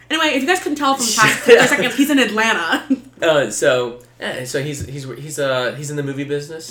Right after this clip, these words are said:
Speaker 1: Mm-hmm.
Speaker 2: He's done a couple shows. Maybe you've heard of, uh, The Fresh Prince or
Speaker 1: Was he,
Speaker 2: something
Speaker 1: was
Speaker 2: like
Speaker 1: he on
Speaker 2: that.
Speaker 1: The Fresh Prince?
Speaker 2: Not on it.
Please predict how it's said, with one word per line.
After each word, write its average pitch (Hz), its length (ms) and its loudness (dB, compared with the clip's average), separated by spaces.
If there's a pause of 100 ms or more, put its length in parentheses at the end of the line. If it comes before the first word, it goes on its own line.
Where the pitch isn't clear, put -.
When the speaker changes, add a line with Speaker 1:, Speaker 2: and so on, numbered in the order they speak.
Speaker 1:
Mm-hmm. 185 220 -12 (300)
Speaker 2:
He's 123 180 -12
done 123 100 -6
a 117 40 -8
couple 127 200 -18
shows. 127 600 -10
Maybe 117 200 -10
you've 117 260 -10
heard 113 180 -8
of, 110 180 -10
uh, 104 280 -12 (220)
The 120 100 -16
Fresh - 500 -16
Prince - 760 -18
or - 680 -20
Speaker 1:
Was 247 140 -8
he, 349 40 6
Speaker 2:
something 359 140 -2
Speaker 1:
was 302 80 0
Speaker 2:
like - 0 -
Speaker 1:
he 415 40 4
on 427 60 4
Speaker 2:
that. 427 60 -2
Speaker 1:
The 427 100 -4
Fresh - 120 -4
Prince? 339 380 -6 (120)
Speaker 2:
Not 226 240 -4
on 139 180 2
it. 127 360 -8